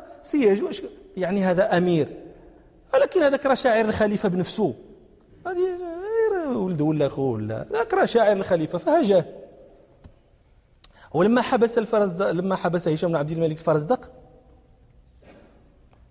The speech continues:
بلغ ذلك علي بن الحسين، فأرسل إلى الفرزدق باثني عشر ألف درهم، وقال له: "اعذر أبا فراس، لو كان عندنا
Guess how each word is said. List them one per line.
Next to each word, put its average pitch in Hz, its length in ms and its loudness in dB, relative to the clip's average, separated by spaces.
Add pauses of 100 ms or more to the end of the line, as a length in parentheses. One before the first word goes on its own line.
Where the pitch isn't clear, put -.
(1000)
بلغ 190 360 2
ذلك 175 320 0
علي 165 280 0
بن 160 60 0
الحسين، 165 380 -4
فأرسل 180 440 0
إلى 170 160 2
الفرزدق 165 540 0
باثني 185 380 -4
عشر 170 400 0
ألف 151 180 -4
درهم، 123 300 -6 (1200)
وقال 151 420 -2
له: 147 160 -2
"اعذر 135 460 -2
أبا 135 160 -4
فراس، 139 480 -4 (340)
لو 135 120 -4
كان 147 240 -2
عندنا 143 680 -4